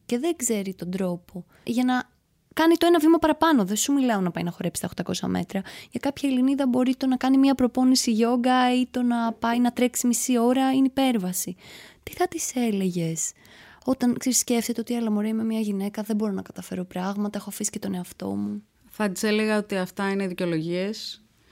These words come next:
Speaker 2: και αν θέλεις πραγματικά κάτι να κάνεις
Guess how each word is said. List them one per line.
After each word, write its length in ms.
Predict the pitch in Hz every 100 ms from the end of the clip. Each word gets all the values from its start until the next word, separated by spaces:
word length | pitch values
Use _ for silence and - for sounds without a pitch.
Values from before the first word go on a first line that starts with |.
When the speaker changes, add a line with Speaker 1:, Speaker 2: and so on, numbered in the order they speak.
| _ _ _ _ -
Speaker 2:
και 880 | 202 190 185 180 175 170 165 156 - - _ _ _ _
αν 180 | - 185
θέλεις 200 | 196 190
πραγματικά 500 | - 180 175 160 190
κάτι 200 | 180 175
να 120 | 165
κάνεις 800 | 151 185 226 269 302 302 - -